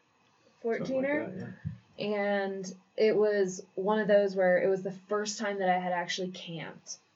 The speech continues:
Speaker 2: for a fourteener, which
Speaker 1: From a backpacking
Speaker 2: From a,
Speaker 1: standpoint, we've
Speaker 2: from a
Speaker 1: camped, camped to trailheads.
Speaker 2: Right, right, right.
Speaker 1: Yeah.
Speaker 2: So to clarify, we had camped before at, you know, the trailheads to fourteeners, and, um, but this was the first time actually backpacking in and camping overnight and then summiting and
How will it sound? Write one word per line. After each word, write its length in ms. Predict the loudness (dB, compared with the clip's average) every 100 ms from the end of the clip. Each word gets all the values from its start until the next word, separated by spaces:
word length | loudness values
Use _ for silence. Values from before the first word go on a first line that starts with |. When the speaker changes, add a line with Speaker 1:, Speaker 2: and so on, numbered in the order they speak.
| _ _
Speaker 2:
for 100 | -2
a 60 |
fourteener, 640 | 0 -2 0 0 0 -2 0
which 400 | 2 2 0 -4 _ _ _ _ _
Speaker 1:
From 120 | 6
a 80 | 6
backpacking 540 | 6 2 -2 -6 -2
Speaker 2:
From 180 | 4 8
a, 40 | 6
Speaker 1:
standpoint, 200 | 4 -4
we've 140 | 2
Speaker 2:
from 100 | 6
a 60 | 6
Speaker 1:
camped, 200 | 4 -6
camped 300 | -8 -8 -8
to 80 | -4
trailheads. 520 | -4 -4 -12 -12 4
Speaker 2:
Right, 220 | 6 8
right, 240 | 6 2 2
right. 240 | -2 -2 -10
Speaker 1:
Yeah. 100 | -16
Speaker 2:
So 160 | -2 2
to 80 | 4
clarify, 500 | 6 6 6 4 2
we 140 | 2
had 120 | -2
camped 300 | 0 0 0
before 800 | -4 -10 -2 2 4 6 4 2 0
at, 380 | 2 4 2 -4
you 140 | -2
know, 80 | -2
the 80 | 0
trailheads 540 | 0 0 2 2 0
to 80 | 0
fourteeners, 800 | 0 0 -2 -2 0 0 -2 -6
and, 400 | -4 -4 -6 -4
um, 440 | -4 -4 -6 -10 -14 _ _ _ _ _ -8
but 140 | -4 2
this 180 | 2
was 100 | 2
the 100 | -2
first 260 | 2 0 0
time 180 | -4 -2
actually 300 | -2 -2 0
backpacking 560 | 2 0 -2 -2 -2
in 140 | -2 -2
and 120 | -2
camping 360 | -4 -4 -4 -4
overnight 480 | -4 -4 -4 -4
and 300 | -4 -6 -4
then 180 | -4 -6
summiting 640 | -4 -4 -2 0 -2 -2 -6
and 240 | -6 -8